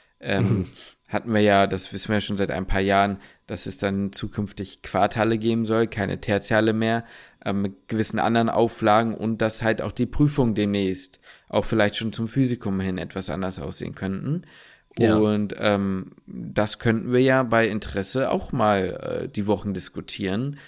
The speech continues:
Speaker 2: Sehr
Speaker 1: was da
Speaker 2: gerne.
Speaker 1: alles so ansteht und, äh, euch darüber informieren und euch mit unserer Meinung schmücken.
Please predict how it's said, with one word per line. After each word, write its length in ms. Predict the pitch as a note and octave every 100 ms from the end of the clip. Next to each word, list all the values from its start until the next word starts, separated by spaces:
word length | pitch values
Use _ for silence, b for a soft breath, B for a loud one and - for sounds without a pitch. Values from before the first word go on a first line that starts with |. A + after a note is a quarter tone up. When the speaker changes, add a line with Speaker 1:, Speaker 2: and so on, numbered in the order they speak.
| B
Speaker 2:
Sehr 160 | A#2+ G#2+
Speaker 1:
was 60 |
da 60 | G2
Speaker 2:
gerne. 120 | -
Speaker 1:
alles 220 | A2 G#2+
so 100 | G#2+
ansteht 800 | F2 F#2 F#2+ - B2+ D#3 F#3 -
und, 400 | - B2+ C3 B2
äh, 160 | A#2 A#2+
euch 220 | - A#2
darüber 320 | - A#2+ A#2
informieren 480 | A#2 - A2+ G#2+ A#2+
und 140 | A#2+ A2
euch 240 | G#2+ -
mit 200 | A#2 A2+
unserer 360 | - G#2+ A2+ B2
Meinung 320 | D#3 C#3+ G#2+
schmücken. 460 | - G2+ G2 -